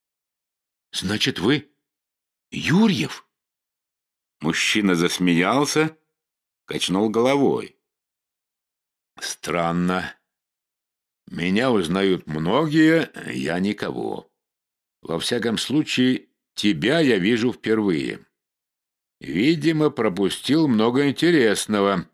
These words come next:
занимаясь конструированием своего мироустройства». «Это всё?» — мужчина широко повел рукой.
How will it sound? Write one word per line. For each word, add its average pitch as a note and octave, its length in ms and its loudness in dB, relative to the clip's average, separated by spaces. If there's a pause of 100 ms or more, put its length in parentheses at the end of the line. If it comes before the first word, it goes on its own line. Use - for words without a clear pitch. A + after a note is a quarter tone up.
(160)
занимаясь G#2+ 880 2
конструированием C#3+ 1400 0 (120)
своего G2+ 680 0
мироустройства». G#2+ 1600 0 (920)
«Это D#3+ 400 0
всё?» — F#3+ 540 2 (240)
мужчина B2+ 560 -2
широко A2 460 -2
повел G#2+ 420 0
рукой. F#2 500 0